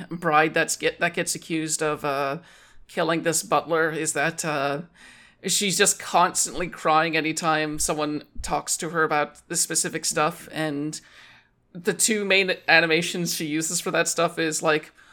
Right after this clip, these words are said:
holding up a, well, there's three animations. One of them is holding up a frying pan and just crying buckets into it. The other is picking up a ladle and using the frying pan as, like, a drum.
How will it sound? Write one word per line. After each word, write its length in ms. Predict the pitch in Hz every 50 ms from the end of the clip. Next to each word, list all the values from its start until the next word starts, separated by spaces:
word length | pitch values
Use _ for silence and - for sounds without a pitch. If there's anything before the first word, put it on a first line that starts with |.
| - _
holding 400 | - - 202 196 190 202 196 185
up 180 | 185 185 180 - -
a, 540 | 165 175 170 170 165 160 165 165 165 160 165 170 _ _ _ _ _ _ -
well, 140 | - 220 214
there's 160 | 220 208 -
three 240 | - 226 208 190 156
animations. 480 | 160 160 147 139 143 - - 165 156
One 140 | 175 185 185
of 40 | 190
them 120 | 190 185
is 80 | 165 -
holding 280 | - 190 180 180 175 170
up 140 | 170 170
a 400 | 175 170 165 160 165 165 160 -
frying 420 | - 156 - - 170 160 160 160 165
pan 380 | 160 - 185 165 165 165 151 - -
and 160 | - 165 156 156
just 320 | 165 165 - - - -
crying 640 | - - - - - 185 165 160 160 165 170 175 160
buckets 400 | - 165 - - - 190 196 -
into 260 | 196 170 208 208 202
it. 220 | 208 214 - 165 170 - - - - - - - - - _ -
The 220 | - 170 196 175
other 260 | 175 175 175 190 185 185
is 220 | 185 180 180 - 170 170
picking 220 | - - - 190
up 100 | 170 175
a 60 | 185
ladle 440 | 170 165 165 160 165 175 175 180 165
and 380 | 156 156 156 151 147 151 151 - -
using 380 | 160 151 160 156 175 170 156
the 60 | 151 165
frying 360 | - 170 165 156 160 165 156
pan 280 | - - 165 160 160
as, 140 | 160 156 156
like, 160 | 160 156 156
a 60 | 156 147
drum. 580 | - - 165 170 170 175 180 180 180 185 175